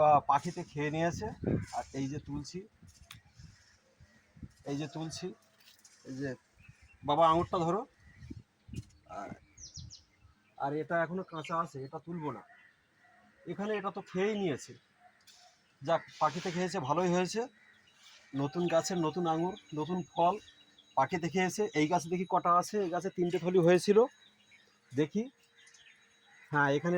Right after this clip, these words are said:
একটা আছে, এর তো অর্ধেকটা খেয়ে নিয়েছে দেখছি পাখিতে। ভালোই হয়েছে, পাখিতে খেয়েছে প্রথম ফল, এতে আমি খুব খুশি। এই যে পেকেছে, ছোট ছোট হয়েছে, অসময়ের ফল, এতেই আমি খুব খুশি।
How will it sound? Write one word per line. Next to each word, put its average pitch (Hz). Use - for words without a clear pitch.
একটা -
আছে, 180
এর 175
তো 202
অর্ধেকটা 175
খেয়ে 160
নিয়েছে 175
দেখছি 190
পাখিতে। 170
ভালোই 156
হয়েছে, 170
পাখিতে 160
খেয়েছে 165
প্রথম 175
ফল, 165
এতে 139
আমি 165
খুব 160
খুশি। 170
এই 143
যে 151
পেকেছে, 165
ছোট 160
ছোট 170
হয়েছে, 160
অসময়ের 165
ফল, 160
এতেই 170
আমি 175
খুব -
খুশি। 180